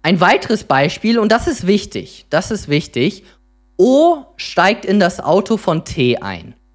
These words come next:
Beide wollen zu einem Konzert fahren. T fährt aber wie ein Bekloppter. O hat genug und sagt zu T, dass dieser seine Fahrweise ändern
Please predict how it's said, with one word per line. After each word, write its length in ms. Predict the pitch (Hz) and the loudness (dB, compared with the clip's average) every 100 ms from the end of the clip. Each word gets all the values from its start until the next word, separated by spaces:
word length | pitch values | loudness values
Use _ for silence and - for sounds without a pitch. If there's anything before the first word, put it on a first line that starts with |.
| _ _ _ | _ _ _
Beide 400 | - 156 226 233 | 0 0 2 0
wollen 340 | 160 156 170 185 | 2 2 2 -2
zu 200 | - 156 | -4 -4
einem 340 | 123 135 147 | -2 -2 -4
Konzert 640 | - 147 151 - 113 104 - | -6 -6 -6 -6 -2 -2 -4
fahren. 580 | - 98 95 - 85 _ _ _ _ _ _ - | -16 -16 -14 -16 -20 _ _ _ _ _ _ -14
T 500 | - 214 247 339 - _ _ | -2 0 2 -2 -8 _ _
fährt 280 | 165 214 - | 0 0 0
aber 580 | 156 147 151 196 240 - | -2 2 2 0 -2 -12
wie 360 | 147 196 254 | -4 -2 0
ein 280 | 160 165 170 | 0 -2 0
Bekloppter. 760 | 151 147 - 135 - - 98 92 _ _ _ _ - | -4 -6 0 0 0 -6 -8 -8 _ _ _ _ 0
O 320 | 190 269 339 | 2 4 2
hat 260 | 185 180 - | 0 -2 0
genug 580 | 180 175 226 349 - - _ _ _ | 0 2 4 4 0 -18 _ _ _
und 200 | 180 196 | 0 2
sagt 420 | 151 160 254 - | 2 0 0 -6
zu 160 | - | -8
T, 500 | 180 - 147 160 254 - - _ | -8 -4 0 0 -2 -8 -20 _
dass 260 | 139 147 - | -2 -2 -6
dieser 640 | 190 233 208 208 302 - _ | -2 0 2 0 -4 -14 _
seine 400 | 143 151 165 190 | -2 0 2 0
Fahrweise 1000 | 190 156 160 165 131 131 131 135 202 254 _ _ | 0 0 0 2 0 0 -2 -4 -4 -6 _ _
ändern 480 | 143 160 160 165 | -4 0 0 0